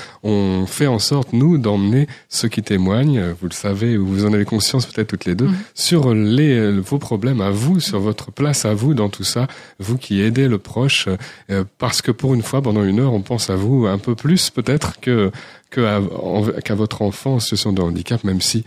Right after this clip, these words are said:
Speaker 1: tout est lié, bien
Speaker 2: Mhm.
Speaker 1: évidemment. Euh, c'est aussi, euh, très... Alors, très perturbant de, j'imagine, Vincent, de,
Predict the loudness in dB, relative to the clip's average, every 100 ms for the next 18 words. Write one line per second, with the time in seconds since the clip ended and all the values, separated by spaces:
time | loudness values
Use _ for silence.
0 | -8 _ -6 -2 0 0 0 0 0 0
1 | 0 -2 -2 -6 -10 -20 -20 -10 -6 -4
2 | 0 2 2 2 0 0 0 -2 -4 -4
3 | -2 0 -2 -6 -4 0 2 0 0 -4
4 | -4 -10 _ _ _ _ _ -10 -2 0
5 | 0 -2 _ _ -6 -2 0 2 0 0
6 | -2 0 0 0 0 0 0 0 0 0
7 | -2 -4 -4 -2